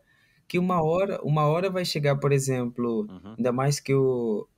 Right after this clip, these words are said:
Speaker 1: que os atletas agora de ponta, eles são, eu acho que dez, às vezes quando eu vou correr, o pessoal fala, "Cara, o cara é mais dez, dez, às vezes o outro é quinze, alguns são vinte, mais, vinte anos mais velho do que eu, com,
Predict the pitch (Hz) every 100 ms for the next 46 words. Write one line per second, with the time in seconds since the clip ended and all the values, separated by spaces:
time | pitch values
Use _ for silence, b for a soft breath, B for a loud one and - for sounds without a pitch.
0 | - - _ _ - 123 123 127 131 120
1 | 120 123 117 117 113 120 110 120 117 123
2 | 117 107 - - - 123 127 120 110 117
3 | 110 123 110 101 110 131 135 110 113 110
4 | 120 123 127 127 123 127 - 120 120 127
5 | 127 120 123 127 123 170 156 113 107 131
6 | 139 147 160 131 104 120 151 156 143 -
7 | b b b - 131 147 139 135 135 135
8 | 131 135 131 - 139 151 143 131 117 -
9 | _ _ _ _ _ - 117 123 139 135
10 | 147 139 110 135 143 139 131 123 - -
11 | - _ _ _ _ _ _ _ _ _
12 | _ _ 110 131 147 147 139 139 131 127
13 | 123 123 127 123 123 127 127 135 160 160
14 | 156